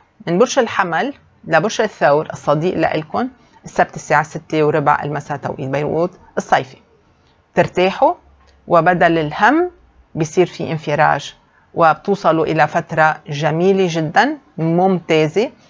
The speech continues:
بتبلش فيها نوع من احتفالات، فرح وانفراج وارتياح وأمور بتتسهل. يلي عم يتابعني من القارة الأمريكية فينا نقول إنه تقريبًا قبل الظهر الجو عندهم صار ممتاز. يستمر هذا الجو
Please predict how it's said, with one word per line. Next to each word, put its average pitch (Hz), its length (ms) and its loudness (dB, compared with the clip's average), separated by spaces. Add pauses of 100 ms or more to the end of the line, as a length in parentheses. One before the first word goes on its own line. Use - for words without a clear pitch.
(120)
بتبلش 165 480 0
فيها 156 420 0
نوع 180 300 2
من 160 180 -6
احتفالات، 156 680 -4 (160)
فرح 170 440 0 (240)
وانفراج 160 1200 0
وارتياح 151 920 -2 (400)
وأمور 170 440 0
بتتسهل. - 600 -6 (360)
يلي 185 200 4
عم 175 140 0
يتابعني 175 500 0
من 160 80 -4
القارة 151 380 0
الأمريكية 156 760 -2
فينا 165 300 -6
نقول 180 280 -2
إنه 156 180 -4
تقريبًا 156 640 -2
قبل 196 180 0
الظهر 190 420 -2 (260)
الجو 151 300 0
عندهم 151 340 -4
صار 147 340 0 (220)
ممتاز. 131 480 -6 (260)
يستمر 190 480 0
هذا 190 280 0
الجو 196 420 2